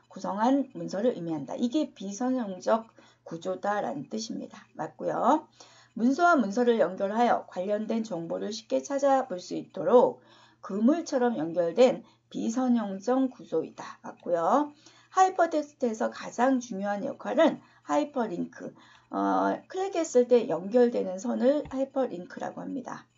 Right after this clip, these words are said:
그리고 사 번, 멀티미디어로만 작성된 정보 묶음들이 서로 연결된 형태이다. 멀티미디어라고 한다면,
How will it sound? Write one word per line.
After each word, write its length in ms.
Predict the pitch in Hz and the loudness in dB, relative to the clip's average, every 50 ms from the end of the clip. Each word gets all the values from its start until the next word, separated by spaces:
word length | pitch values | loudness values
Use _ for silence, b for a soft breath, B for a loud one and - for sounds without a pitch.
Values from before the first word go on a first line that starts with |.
| b b b b b b b b b b | b b b b b b b b b b
그리고 280 | - - - 170 175 180 | -16 -10 -6 -4 -4 -4
사 200 | - 240 240 247 | -4 -6 -4 0
번, 300 | 202 202 220 254 240 - - | 2 2 2 2 2 0 0
멀티미디어로만 1120 | 180 180 185 214 220 - 320 339 311 302 262 - - 214 202 202 196 190 208 226 233 226 | 2 4 4 2 2 0 0 0 2 2 2 2 0 -2 -2 -2 -2 -2 0 0 0 0
작성된 800 | 226 214 - - - - 196 196 196 196 226 233 262 311 349 359 b b b b b b | -2 -4 -8 -12 -8 -6 -6 -6 -4 2 6 8 8 8 6 2 b b b b b b
정보 420 | b - 202 185 196 202 208 247 254 | b -8 -6 -6 -4 0 2 2 2
묶음들이 720 | - - - - - 220 220 220 - 190 185 226 269 285 285 | 0 -2 -10 -10 -8 -6 -4 -4 -4 -4 -2 0 0 0 0
서로 360 | 285 277 262 254 254 254 - | -2 -2 2 4 4 4 4
연결된 580 | - 170 160 160 175 180 190 190 208 233 240 | 2 -2 -4 0 2 2 2 2 2 0 0
형태이다. 640 | 254 240 226 226 - - - - - - - - - _ B B B B B B B B B B | 0 -2 -4 -6 -8 -10 -12 -12 -14 -16 -16 -16 -18 _ B B B B B B B B B B
멀티미디어라고 1040 | - 202 254 294 - 466 403 381 370 - 320 302 285 269 254 247 247 240 240 247 | 6 8 8 8 6 2 -4 -4 -2 4 6 8 8 8 8 6 4 4 4 4
한다면, 840 | 254 285 302 294 285 269 240 190 175 175 180 202 233 240 180 - - | 4 4 2 2 2 2 2 0 -2 -2 0 2 2 2 2 0 -6